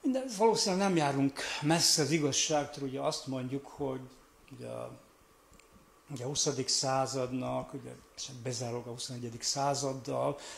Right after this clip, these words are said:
egyben ugye ezerkilencszázhatvannyolc egy különös vonatkoztatási pontja volt,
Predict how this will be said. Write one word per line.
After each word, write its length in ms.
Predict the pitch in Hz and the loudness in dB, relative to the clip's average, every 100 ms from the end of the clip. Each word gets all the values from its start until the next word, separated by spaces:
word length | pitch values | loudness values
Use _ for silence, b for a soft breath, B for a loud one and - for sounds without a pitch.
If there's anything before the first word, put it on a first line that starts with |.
| - | -4
egyben 300 | 147 139 135 | -2 0 0
ugye 160 | 131 | -2
ezerkilencszázhatvannyolc 1200 | 156 151 139 143 123 127 117 - 131 - 131 127 127 | -2 -2 -2 -2 -2 -2 -4 -4 -6 -6 -6 -4 -6
egy 120 | 117 | -6
különös 420 | 165 143 131 120 | -2 0 0 -2
vonatkoztatási 1120 | 139 135 123 127 - 123 - 120 120 - 123 B B B - | -2 -4 -4 -10 -10 -10 -10 -10 -8 -8 -10 B B B -4
pontja 480 | 147 135 123 127 117 | 0 0 -2 -8 -8
volt, 480 | 131 170 190 - | -2 0 0 -4